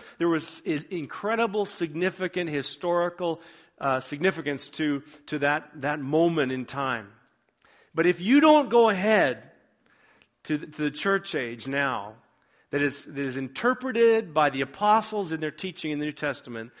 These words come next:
you're gonna miss a major part of, I believe, what the whole teaching is meant to be about. And that is that,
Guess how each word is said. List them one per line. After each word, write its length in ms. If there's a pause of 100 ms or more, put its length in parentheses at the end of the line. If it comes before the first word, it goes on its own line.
(240)
you're 160
gonna 140
miss 720
a 80
major 360
part 340
of, 80
I 140
believe, 340
what 200
the 80
whole 160
teaching 440
is 140
meant 240
to 80
be 140
about. 420 (840)
And 140
that 260
is 400
that, 260